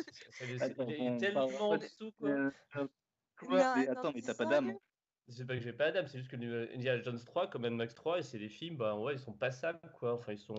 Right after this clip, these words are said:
Speaker 3: Ouais.
Speaker 1: ça reste un, un divertissement à peu près honnête, mais ça, ça a aucun intérêt, quoi.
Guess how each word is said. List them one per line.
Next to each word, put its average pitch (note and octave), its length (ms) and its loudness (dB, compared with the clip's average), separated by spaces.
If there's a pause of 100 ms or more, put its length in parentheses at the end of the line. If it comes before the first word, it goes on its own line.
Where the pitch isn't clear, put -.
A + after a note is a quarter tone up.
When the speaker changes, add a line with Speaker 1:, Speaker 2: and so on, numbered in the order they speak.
Speaker 3:
Ouais. G#2 220 0
Speaker 1:
ça A2 140 2
reste B2 180 2
un, A#2+ 280 4
un C3+ 80 -2
divertissement C#3+ 600 2
à - 20 -4
peu C#3+ 120 -4
près C3+ 140 -6
honnête, D3 380 -2
mais A2+ 120 -4
ça, G#2+ 200 -8
ça - 80 -12
a G#2+ 40 -6
aucun A#2 240 -6
intérêt, B2+ 360 -6
quoi. A#2 180 -18